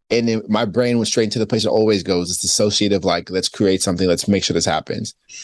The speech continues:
And I, and I, and I made, I basically told, I,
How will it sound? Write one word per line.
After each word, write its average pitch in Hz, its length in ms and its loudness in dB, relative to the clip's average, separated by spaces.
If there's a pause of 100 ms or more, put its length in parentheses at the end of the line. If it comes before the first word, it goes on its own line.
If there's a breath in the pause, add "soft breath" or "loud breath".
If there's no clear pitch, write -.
(260 loud breath)
And 113 120 0
I, 110 120 0 (100)
and 107 180 0
I, 101 120 0
and 92 240 0
I 101 60 0
made, 123 280 2
I 110 180 2
basically 131 340 -2
told, 135 240 2
I, 117 160 0